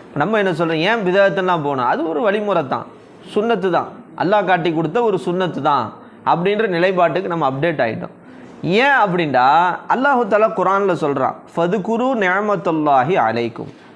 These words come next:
ஃபதுகுரு, நீங்கள் என்ன, நினைவு கூறுங்கள், நிஅமத்துல்லாஹி அலைக்கும், உங்கள் மீது அல்லாஹ் செய்த நிஅமத்தை நீங்கள் என்ன செய்யுங்கள், நினைவு கூறுங்கள். அடுத்து அல்லாஹு தஆலா சொல்றான், "அம்மா பி நிஅமத்தி ரப்பிக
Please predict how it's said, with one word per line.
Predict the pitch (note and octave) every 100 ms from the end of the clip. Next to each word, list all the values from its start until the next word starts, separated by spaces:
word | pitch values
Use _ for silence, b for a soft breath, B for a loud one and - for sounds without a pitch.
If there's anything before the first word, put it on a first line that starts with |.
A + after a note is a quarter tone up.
| - -
ஃபதுகுரு, | D#3 F3+ F#3 G3+ E3+
நீங்கள் | B2 D#3 E3+ B3 A#3+ - - F3
என்ன, | G3 E3 G3
நினைவு | D#3 F3 G#3 G3
கூறுங்கள், | E3 D3 G3+
நிஅமத்துல்லாஹி | A3 F#3+ A#3 B3 A3 G#3 G3+ G3+
அலைக்கும், | E3 D#3+ D#3 C3+ A#2+ - - D#3+ F3 D#3+
உங்கள் | E3 F#3 G#3
மீது | G#3 B3
அல்லாஹ் | F#3 F#3 A3
செய்த | G#3+ G#3+ F#3+ F#3+
நிஅமத்தை | E3 D#3+ F3+ F3+ A3
நீங்கள் | A3 G3+ G#3
என்ன | G3 G3+
செய்யுங்கள், | F#3 F3 D#3 B2 - -
நினைவு | D3+ F#3+ A3 G#3+
கூறுங்கள். | E3 D#3 C#3+ B2 A2+ - - B B B
அடுத்து | - F#3 D4+ D4
அல்லாஹு | B3 A#3+
தஆலா | G#3+ G3 G#3+ G3 F#3+
சொல்றான், | F3+ F3 G#3+
"அம்மா | G#3+ D#3+ G#3 B3 B3+ C4
பி | G#3
நிஅமத்தி | F#3+ F#3 G#3 G#3 A3+ A3+ G3+
ரப்பிக | F#3 E3+ E3 G#3 G3+